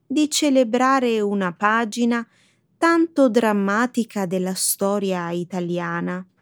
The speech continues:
aggiungendo anche che durante la Seconda Guerra Mondiale il pastificio La Molisana era stato distrutto dai nazifascisti.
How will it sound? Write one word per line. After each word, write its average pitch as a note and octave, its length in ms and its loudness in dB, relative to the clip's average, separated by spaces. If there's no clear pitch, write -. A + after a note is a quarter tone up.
aggiungendo G3+ 920 2
anche F3+ 760 -2
che D#4 180 0
durante D4 640 2
la G3+ 160 -2
Seconda G3+ 800 0
Guerra F#3+ 500 -2
Mondiale F3+ 960 -2
il F#4 200 4
pastificio B3 1120 0
La F#3+ 180 0
Molisana B3 920 2
era F4 220 -2
stato D4 480 2
distrutto A3+ 1200 0
dai B3+ 380 2
nazifascisti. F3 1300 -4